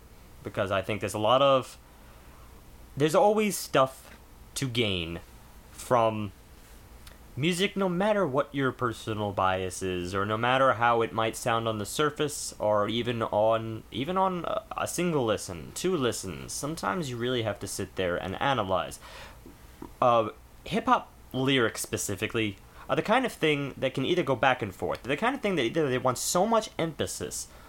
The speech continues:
on the content, or they just want you to focus on flow and kind of just be impressed by the rhyming scheme itself. It's obviously so much more impactful when there's actually a,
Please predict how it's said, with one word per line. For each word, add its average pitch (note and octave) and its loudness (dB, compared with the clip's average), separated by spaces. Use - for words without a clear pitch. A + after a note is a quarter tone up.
on C3 4
the B2+ -2
content, A2 0
or F3+ 4
they D#3+ 2
just B2+ -6
want B2+ -2
you B2 0
to G#2 -4
focus G#2 -2
on F#2+ -2
flow F#2+ 0
and A2 0
kind A#2+ 2
of G#2 0
just - -10
be A2+ 0
impressed G2 -4
by F#2 2
the F2 -10
rhyming F2+ 0
scheme E2+ -8
itself. - -8
It's - -8
obviously D#3+ 4
so C3 -2
much A2+ -4
more G#2 0
impactful A2+ 0
when G2+ -2
there's G#2 -2
actually G2+ 0
a, G2+ 0